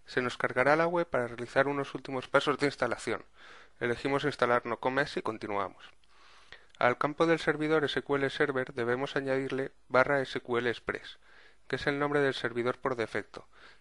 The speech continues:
Introducimos el nombre de usuario y contraseña que hemos puesto antes durante la instalación de NoCommerce. Ahora vamos a escoger crear una base de datos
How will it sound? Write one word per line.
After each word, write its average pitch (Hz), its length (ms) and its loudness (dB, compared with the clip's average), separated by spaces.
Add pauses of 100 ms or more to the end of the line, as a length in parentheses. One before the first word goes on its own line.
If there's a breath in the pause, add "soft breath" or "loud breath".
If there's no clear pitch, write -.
Introducimos 123 720 -2
el 117 180 -8
nombre 120 300 -4
de 104 100 -2
usuario 120 520 2
y 113 40 -6
contraseña 151 720 -2 (680 loud breath)
que 123 100 2
hemos 127 240 2
puesto 135 320 -2
antes 135 300 0
durante 113 320 -6
la 107 80 -2
instalación 104 460 -6
de 117 80 -2
NoCommerce. - 600 -8 (3500 soft breath)
Ahora 151 300 6
vamos 143 320 -2
a 147 40 -4
escoger 156 560 -2
crear 123 300 4
una 135 160 0
base 131 260 0
de 127 60 2
datos 127 280 -2